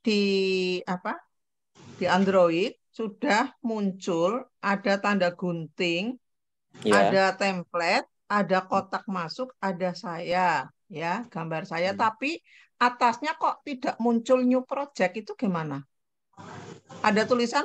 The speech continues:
Speaker 1: following for you with Mimi lirik video.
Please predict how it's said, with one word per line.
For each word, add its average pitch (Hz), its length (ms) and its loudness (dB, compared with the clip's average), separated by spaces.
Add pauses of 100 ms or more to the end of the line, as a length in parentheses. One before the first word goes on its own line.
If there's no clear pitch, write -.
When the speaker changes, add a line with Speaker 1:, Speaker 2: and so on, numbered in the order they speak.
Speaker 1:
following 233 720 2
for 208 240 -2
you 208 400 -4 (240)
with 233 240 0 (320)
Mimi 202 560 -2
lirik 220 320 -6
video. 190 640 0